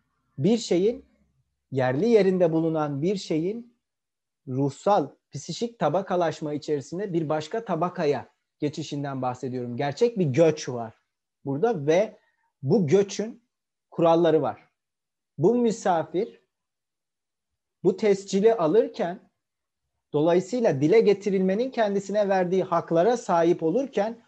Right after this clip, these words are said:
uyması gereken kurallar var. Dolayısıyla bu hak yasa ile beraber geliyor. Ve dolayısıyla bu uzlaşı, Benjamin işte burada belki tartışılabilir, başından itibaren bir şiddet.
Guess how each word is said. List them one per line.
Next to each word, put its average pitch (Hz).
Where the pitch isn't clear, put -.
uyması 185
gereken 190
kurallar 156
var. -
Dolayısıyla 170
bu 180
hak 202
yasa 143
ile 180
beraber 135
geliyor. 113
Ve 143
dolayısıyla 185
bu 214
uzlaşı, 196
Benjamin 160
işte 147
burada 147
belki 135
tartışılabilir, 139
başından 156
itibaren 175
bir 151
şiddet. 131